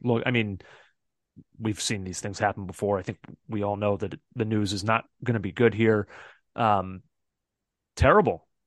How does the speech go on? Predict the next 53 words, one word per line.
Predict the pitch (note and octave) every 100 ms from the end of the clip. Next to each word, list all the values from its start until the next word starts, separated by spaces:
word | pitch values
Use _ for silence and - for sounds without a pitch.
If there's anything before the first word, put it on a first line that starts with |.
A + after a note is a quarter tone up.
| _
terrible. | C#3 D#3 A#2 F2 -
And | B2 A#2
it |
would, | A2+ A#2 A2+ E2 -
you | - B2+
assume | A2+ - E3
now | C#3+ C3+
this | C#3 -
rules | C#3 D3 E3 -
him | C3+
out | D3 E3 -
for | - C3+ C3+ C3 - _ _
a | A2
busy | F#2+ D#3 F3
summer | - C#3+ A#2 A#2+ C#3 _
for | - A#2+
the |
U | A#2 A#2+ A2
S, | A2 - - - - _ _ -
um, | G#2+ G2 -
a | -
chance | - C3+ C3 - - - -
for | B2 A2
him | B2 B2
to, | - B2+ A#2+ A2+ -
you | D3
know, | A2+
in | A#2
the |
form | A2 C3+ C#3+
that | C#3+
he's | B2+
been | - B2
in, | C#3+ D3 D3+
seven | - A#2 B2+
goals | B2 B2+ B2 A#2 -
in | B2
twenty-three | - A#2+ A#2+ A#2
games | B2 A#2+ A#2+ - - _ _ _ _ _ _ -
for | C3
West | B2 -
Brom, | C3 A#2 A2 - - - -
uh, | A#2+ -
a | A#2
chance | - C3 -
to | - B2+ A#2 -
maybe | A2+ A2
carve | A2+ - C3 B2+
out | B2
a | A#2+
place | - C3 -
for | B2+
himself | C3 - C#3 D#3+ -